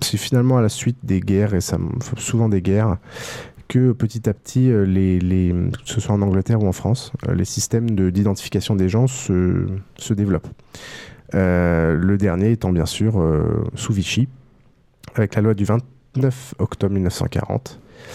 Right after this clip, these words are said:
euh, qui après n'a, bien sûr n'a pas été abolie après-guerre comme beaucoup de lois, et en gros, euh, qui instaure la carte d'identité, euh, nationale,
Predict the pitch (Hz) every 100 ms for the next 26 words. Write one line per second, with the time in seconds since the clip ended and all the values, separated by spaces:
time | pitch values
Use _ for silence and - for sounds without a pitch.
0 | - - - - - 104 92 85 - 101
1 | - 107 92 76 85 - 92 87 92 -
2 | 90 92 92 - 87 92 - 87 87 120
3 | - 95 92 95 131 151 - - - 110
4 | 107 95 98 120 131 104 98 92 - 104
5 | - 123 117 90 120 - 92 95 92 -
6 | - 107 95 90 87 80 95 - 85 90
7 | 110